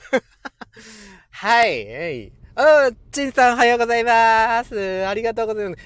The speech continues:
え、この早起きでどうしたんですか？もう、もうちょっと八時まで寝てください。八時までね。はい。おはようございます。あ、ラスカルさんおはようございます。ありがとうございます。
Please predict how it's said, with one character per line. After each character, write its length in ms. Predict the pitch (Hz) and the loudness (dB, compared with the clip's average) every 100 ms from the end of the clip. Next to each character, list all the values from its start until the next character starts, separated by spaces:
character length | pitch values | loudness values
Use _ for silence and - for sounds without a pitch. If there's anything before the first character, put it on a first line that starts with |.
| - | -8
え、 80 | |
こ 120 | 202 233 | -6 -6
の 80 | 233 | -4
早 240 | 240 240 | -2 0
起 60 | 220 | -2
き 80 | 185 | -2
で 200 | 175 180 | -2 -2
ど 80 | |
う 60 | 196 | -8
し 40 | |
た 100 | - | -10
ん 40 | 196 | -10
で 100 | 185 | -10
す 40 | |
か？ 360 | - 151 156 156 | -10 -8 -6 -8
も 160 | 160 156 | -8 -10
う、 40 | |
も 140 | 175 | -10
う 40 | 180 | -10
ち 80 | 190 | -10
ょ 20 | |
っ 40 | |
と 60 | 175 | -10
八 280 | 190 180 226 | -12 -10 -10
時 80 | 202 | -10
ま 100 | 170 | -8
で 100 | 170 | -10
寝 120 | 196 | -10
て 100 | 196 | -12
く 80 | 202 | -10
だ 120 | 202 | -10
さ 400 | 196 180 170 165 | -10 -10 -10 -14
い。 40 | |
八 340 | 156 156 160 165 | -16 -18 -18 -16
時 60 | |
ま 180 | 160 147 | -14 -14
で 120 | 143 | -14
ね。 520 | 143 151 175 185 175 - - - - - | -16 -14 -12 -12 -16 -18 -20 -20 -20 -20
は 520 | 190 196 175 180 180 | -20 -20 -18 -16 -16
い。 100 | 180 _ _ _ | -16 _ _ _
お 40 | 175 | -12
は 40 | |
よ 40 | 170 | -10
う 40 | |
ご 40 | 175 | -8
ざ 80 | |
い 40 | 175 | -8
ま 880 | 170 165 165 165 165 170 165 165 165 | -10 -12 -10 -10 -10 -12 -12 -12 -14
す。 140 | - - - | -18 -14 -10
あ、 100 | 220 - - | -10 -8 -2
ラ 140 | 254 | -2
ス 60 | - | 0
カ 120 | 269 | -4
ル 100 | 254 | -2
さ 260 | 247 233 220 | -4 -6 -8
ん 40 | |
お 40 | |
は 100 | 190 | -8
よ 120 | 202 208 | -6 -6
う 40 | |
ご 80 | 202 | -6
ざ 140 | 202 | -6
い 60 | 202 | -4
ま 580 | 202 202 202 196 190 190 | -4 -2 -2 -2 -4 -6
す。 340 | 180 175 165 165 | -6 -4 -2 -4
あ 60 | |
り 100 | 160 | -6
が 120 | 165 | -8
と 180 | 160 156 | -8 -8
う 20 | |
ご 100 | 147 | -8
ざ 140 | 147 143 | -10 -10
い 60 | |
ま 600 | 143 143 139 143 139 139 135 | -10 -12 -12 -10 -10 -12 -12
す。 260 | 123 120 | -14 -16